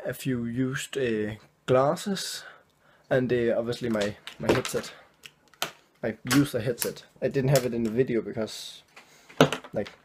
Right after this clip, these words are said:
I don't really have a place to put it that looks nice. Like, hanging it up on the wall was my idea, but, um, I never got around to do that, and the video had to be made, so I just took it out and decided, and acted like I didn't have one.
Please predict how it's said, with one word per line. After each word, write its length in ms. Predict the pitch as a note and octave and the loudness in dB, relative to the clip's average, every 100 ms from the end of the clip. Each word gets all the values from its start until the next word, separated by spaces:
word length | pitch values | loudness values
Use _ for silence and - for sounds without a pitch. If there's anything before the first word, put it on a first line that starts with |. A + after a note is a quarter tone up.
| - D3 | -6 -4
I 60 | - | -2
don't 140 | B2+ | 0
really 160 | A2+ A2 | 0 0
have 140 | A#2+ | -6
a 40 | A2+ | -8
place 260 | - - | -4 -4
to 80 | - | -6
put 280 | - C#3 C#3 | -6 -2 -2
it 100 | D3+ | -2
that 200 | - - | -4 -4
looks 240 | A2+ - | -8 -4
nice. 480 | C#3 C#3 F3+ - - | 0 2 0 -4 -6
Like, 180 | B2 - | -6 -4
hanging 300 | B2+ A#2+ A#2 | -4 -2 0
it 80 | A#2 | 0
up 120 | A2+ | 0
on 100 | A2+ | -2
the 220 | G2+ F#2 | -6 -6
wall 220 | B2 C#3 | -2 -2
was 200 | C3+ - | -2 -6
my 220 | B2 A2 G#3+ | -8 -8 -8
idea, 480 | A#2+ - D3 D#3 F3 - _ _ - - _ | -12 -6 0 0 0 -10 _ _ -20 -20 _
but, 220 | - - A#2+ | -8 -2 0
um, 320 | A2+ G#2+ G2+ - - - _ _ _ _ - | 2 0 -4 -10 -20 -20 _ _ _ _ -4
I 60 | - | 0
never 200 | B2 A2 | 2 2
got 140 | G#2 | 2
around 240 | G#2 G2+ G2+ | 2 0 -2
to 80 | G2+ | -6
do 240 | G#2+ G#2+ | -6 -4
that, 320 | A#2 A#2 A2+ - _ _ - | -4 -4 -6 -10 _ _ -4
and 320 | B2+ A2+ - - | -2 -2 -8 -12
the 120 | - | -6
video 260 | A2+ A2+ A2 | -2 2 2
had 220 | A#2+ - | 0 -4
to 60 | - | -8
be 320 | G#2+ A2 G#2 - _ _ - - _ _ - | -2 -2 -2 -8 _ _ -20 -20 _ _ -6
made, 300 | A#2 A2 A2 - | -2 -2 -4 -14
so 420 | - - G#2+ G#2 G2+ _ _ _ _ _ _ _ _ - - - - | -8 -2 0 0 -4 _ _ _ _ _ _ _ _ -16 -16 -14 -4
I 80 | |
just 180 | A#2 A#2 | -4 0
took 160 | - B2+ | 2 4
it 80 | A2+ | 4
out 200 | A#2 A#2+ | 2 0
and 140 | A2+ | -4
decided, 360 | - - G2+ - | -8 -6 -6 -4
and 380 | C#3 A2 B2+ | -6 -4 -2
acted 320 | A2+ G#2+ G#2 F2+ | 0 0 -2 -4
like 180 | E2 | -6
I 40 | F#2+ | -8
didn't 260 | G#2+ G#2 | -8 -6
have 260 | G2 A#2 A2+ | -6 -6 -6
one. 220 | G#2+ A2+ | -6 -6